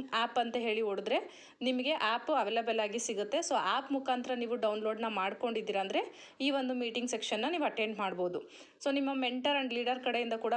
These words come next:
ಪ್ರೊವೈಡ್ ಮಾಡಿದ್ರೆ ತೊಂದ್ರೆ ಇಲ್ಲ. ಇಲ್ಲ ಅಂದ್ರೆ ನೀವು Google ಪ್ಲೇ ಸ್ಟೋರಲ್ಲಿ ಹೋಗ್ಬಿಟ್ಟು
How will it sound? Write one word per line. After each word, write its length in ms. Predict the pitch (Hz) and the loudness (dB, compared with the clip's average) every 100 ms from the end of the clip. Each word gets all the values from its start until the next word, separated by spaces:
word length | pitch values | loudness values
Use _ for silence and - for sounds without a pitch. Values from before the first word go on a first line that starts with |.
| 233 | 2
ಪ್ರೊವೈಡ್ 320 | 220 208 220 | 2 2 0
ಮಾಡಿದ್ರೆ 360 | 220 196 190 320 320 | 0 0 0 0 2
ತೊಂದ್ರೆ 260 | 262 269 262 | 2 2 2
ಇಲ್ಲ. 140 | 208 254 262 | 2 0 2
ಇಲ್ಲ 140 | 302 302 | 0 0
ಅಂದ್ರೆ 220 | 254 359 339 | 0 0 0
ನೀವು 140 | 277 254 | -2 0
Google 240 | 233 247 247 | 0 -2 -2
ಪ್ಲೇ 120 | 240 240 | -2 0
ಸ್ಟೋರಲ್ಲಿ 400 | - 220 220 214 | 0 0 2 2
ಹೋಗ್ಬಿಟ್ಟು 360 | 202 190 202 | 0 -2 0